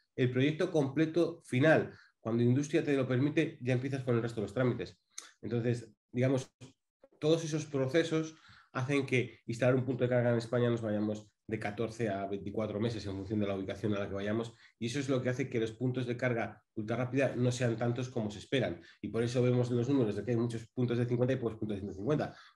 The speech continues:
porque el trámite es mucho más largo, no, no, no es, no es, no es tan sencillo. Eso en, en, en, en esta parte también, digamos ya, una vez que está finalizado el punto, que también veo que algunas de las preguntas que se hacen van en esa línea, es desde que se termina el punto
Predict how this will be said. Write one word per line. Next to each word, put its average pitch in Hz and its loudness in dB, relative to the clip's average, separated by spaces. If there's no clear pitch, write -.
porque 110 0
el 104 0
trámite 123 0
es 117 0
mucho 120 0
más 95 -2
largo, 82 -6
no, 104 0
no, 104 -2
no 104 0
es, 95 -8
no 107 0
es, 107 -6
no - -10
es 107 -6
tan 107 -2
sencillo. 87 -8
Eso 185 2
en, 135 4
en, 131 2
en, 123 4
en 131 0
esta 147 0
parte 131 2
también, 147 4
digamos 139 4
ya, 143 2
una 151 4
vez 165 0
que 165 -6
está 156 -2
finalizado 131 0
el 110 0
punto, 131 0
que 104 -8
también 123 0
veo 123 2
que 107 -2
algunas 110 -2
de 110 -4
las 107 -10
preguntas 117 -4
que - -16
se 120 -2
hacen 113 -2
van 107 0
en 104 -6
esa 107 -6
línea, 123 2
es 107 -6
desde 117 2
que 113 -4
se 104 -8
termina 135 4
el 151 0
punto - -4